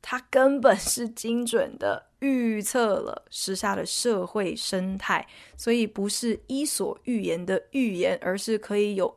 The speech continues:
预知的预言能力。The Truman Show 电影当中角色的非常多台词，什么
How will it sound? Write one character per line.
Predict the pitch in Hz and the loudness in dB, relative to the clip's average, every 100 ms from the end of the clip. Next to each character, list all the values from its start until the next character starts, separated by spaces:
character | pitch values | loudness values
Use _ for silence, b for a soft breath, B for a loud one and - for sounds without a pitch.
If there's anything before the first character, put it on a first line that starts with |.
| - | 0
预 | 339 302 | 2 2
知 | 208 - 247 254 | 0 -2 -2 2
的 | 214 175 - - | 4 4 0 -4
预 | 220 | -2
言 | 175 170 175 | 0 -2 -2
能 | 165 180 | -6 -6
力。 | 185 165 - B B B B | -6 -6 -10 B B B B
The | - | -2
Truman | 240 349 349 | 2 0 0
Show | 339 - 294 | -2 4 6
电 | 240 285 | 6 4
影 | 247 | 2
当 | 214 220 226 | 4 2 2
中 | 220 220 | -2 -2
角 | 226 - 190 | -6 -8 -6
色 | 220 | -4
的 | 208 | -2
非 | 240 262 | 2 2
常 | 254 214 190 | 2 -2 -2
多 | 202 202 | -2 -4
台 | - 170 185 | -6 -6 -6
词， | - - 165 | -6 -6 -8
什 | - 185 | -8 -6
么 | 185 | -4